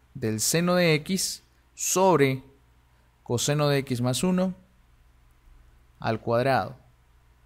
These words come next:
De esta manera. Bueno, a simple vista podemos observar también que este tres con este tres se eliminan. Y entonces nada más nos quedaría el seno de x en la parte de arriba,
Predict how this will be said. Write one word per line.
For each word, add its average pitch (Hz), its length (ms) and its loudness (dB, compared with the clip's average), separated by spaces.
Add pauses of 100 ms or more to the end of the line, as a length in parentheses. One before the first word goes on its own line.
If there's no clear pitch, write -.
(220)
De - 80 -6
esta 147 160 -6
manera. 113 280 -6 (520)
Bueno, 123 320 0 (1160)
a - 60 -6
simple 180 300 2
vista 180 260 4
podemos 170 300 4
observar 156 340 4
también 156 300 2
que 160 80 2
este 147 180 0
tres 147 580 0 (300)
con 131 180 -2
este 139 220 0
tres 160 440 2 (220)
se - 200 -4
eliminan. 180 680 2 (360)
Y 143 100 0
entonces 160 320 2
nada 170 180 8
más 170 140 4
nos 165 160 2
quedaría 160 680 4
el 135 180 0
seno 160 300 2
de 151 160 4
x 135 240 -4
en 127 100 0
la 123 120 -2
parte 147 240 2
de 160 80 4
arriba, 185 420 4